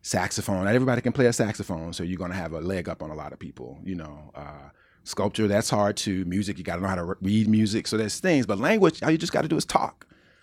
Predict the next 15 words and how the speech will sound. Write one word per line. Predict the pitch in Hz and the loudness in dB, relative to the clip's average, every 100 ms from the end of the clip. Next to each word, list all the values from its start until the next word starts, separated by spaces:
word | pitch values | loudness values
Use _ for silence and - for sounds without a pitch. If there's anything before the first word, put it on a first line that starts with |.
| _ _ - | _ _ -4
So | - 110 | 0 2
therefore, | 101 208 214 - 98 90 - | 4 4 4 2 2 2 4
if | 160 180 | 6 6
you | 190 165 | 4 4
are | 139 | 4
able | 131 113 | 4 2
to | 101 | 0
bring | 95 120 | 2 2
shape | 113 - 147 117 | 4 6 6 6
to | 107 | 2
this | 98 - | 0 -2
thing | 104 90 87 | -2 -2 -4
that's | 85 - | -6 -8
just | 87 - - | -6 -4 2
everywhere | 117 92 78 62 - - | 2 2 -10 -16 -20 -20